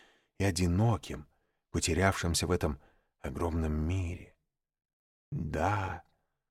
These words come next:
Маугли был храбрым мальчиком, преданным своей стае,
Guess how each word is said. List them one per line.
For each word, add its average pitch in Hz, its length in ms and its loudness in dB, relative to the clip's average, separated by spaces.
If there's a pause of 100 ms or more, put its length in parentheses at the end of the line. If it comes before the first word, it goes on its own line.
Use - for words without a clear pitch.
(260)
Маугли 98 800 4
был 98 240 2
храбрым 92 640 2
мальчиком, 85 840 -2
преданным 85 680 0
своей 80 520 0
стае, 76 800 0